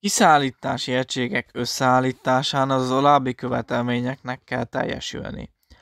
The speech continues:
Tegye lehetővé a szállító járművek gyors rakodását és a legjobb szállítási kapacitás kihasználását.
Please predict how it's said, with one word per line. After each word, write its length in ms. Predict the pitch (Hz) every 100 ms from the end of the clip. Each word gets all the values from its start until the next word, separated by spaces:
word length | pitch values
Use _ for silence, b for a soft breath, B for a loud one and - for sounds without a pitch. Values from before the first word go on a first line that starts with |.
| b b b b
Tegye 280 | - 180 151
lehetővé 720 | 135 131 135 - 127 123 123
a 80 | 120
szállító 640 | - 127 123 117 - -
járművek 600 | 120 127 123 123 123 127
gyors 300 | 120 123 123
rakodását 840 | 135 147 180 165 151 151 151 143
és 160 | 139 -
a 60 | 127
legjobb 360 | 131 127 120
szállítási 680 | - 127 127 123 - 120 -
kapacitás 760 | - 120 - 120 117 - 123 -
kihasználását. 1120 | - 73 - - - - - - - - _